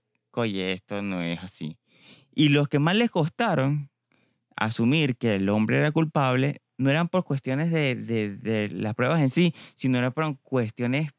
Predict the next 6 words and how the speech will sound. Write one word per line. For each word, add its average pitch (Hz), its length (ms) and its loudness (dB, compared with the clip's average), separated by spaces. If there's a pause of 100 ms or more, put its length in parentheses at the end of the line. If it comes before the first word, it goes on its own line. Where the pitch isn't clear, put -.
personales, 110 600 0
valoraciones 117 600 0
personales 143 480 -4
que 156 140 -2
ya 127 120 2
tenían, 160 500 0